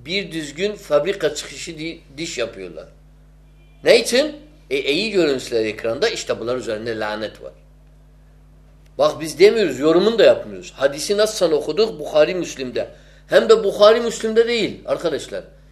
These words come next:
İcma olmuş üzerine. Muttefakun aleyhi. Ondan sonra muhakkak ki sakalı kesen alimler diyorlar ne için kesiyor? Süslenmek için.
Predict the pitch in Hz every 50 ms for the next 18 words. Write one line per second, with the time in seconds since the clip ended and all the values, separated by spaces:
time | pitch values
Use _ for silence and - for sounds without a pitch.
0 | - - - - - - - 123 151 139 - 135 147 170 185 190 165 139 127 123
1 | 113 110 110 - - 95 92 101 95 92 90 92 101 113 127 - - - 156 156
2 | - 139 107 - 104 98 92 82 87 90 82 78 85 85 - - _ _ _ -
3 | - - - - _ - _ - - - - - - _ - 143 165 185 202 220
4 | 254 294 302 294 - 226 214 202 214 240 269 - - - - - - _ _ _
5 | _ - - - - - - - _ - - - _ - - - - - 117 120
6 | 127 - 233 196 196 - - - 262 - - - - - - 190 220 277 - -
7 | - - - _ _ - _ - - _ _ - _ - - - - - - -
8 | - - 175 175 170 - 190 190 208 262 302 294 - 254 208 - - 190 175 160
9 | 151 123 165 175 175 175 185 185 190 202 220 240 247 202 233 233 220 214 214 208
10 | 202 220 240 262 254 - - - - 170 165 - - 165 180 226 254 - - -
11 | - _ _ _ _ _ _ _ _ - - 139 120 - - 165 156 165 180 196
12 | 190 165 131 107 - - -